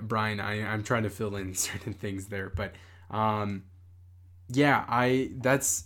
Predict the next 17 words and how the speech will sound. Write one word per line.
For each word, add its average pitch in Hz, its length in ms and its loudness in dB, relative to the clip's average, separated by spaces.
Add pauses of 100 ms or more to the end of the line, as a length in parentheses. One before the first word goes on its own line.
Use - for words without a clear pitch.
in 135 160 4
my, 123 280 4
Brian, 127 400 4
that 127 140 4
is 107 100 0
definitely, 117 640 0
in 113 80 -2
my 107 220 2
opinion, 123 480 -2 (380)
the 110 80 -2
best 104 540 -4 (200)
generation 104 580 -4
of 98 140 -6
Pokemon. 139 600 0 (360)
And 107 100 -2
I 104 80 0
think, 110 300 -2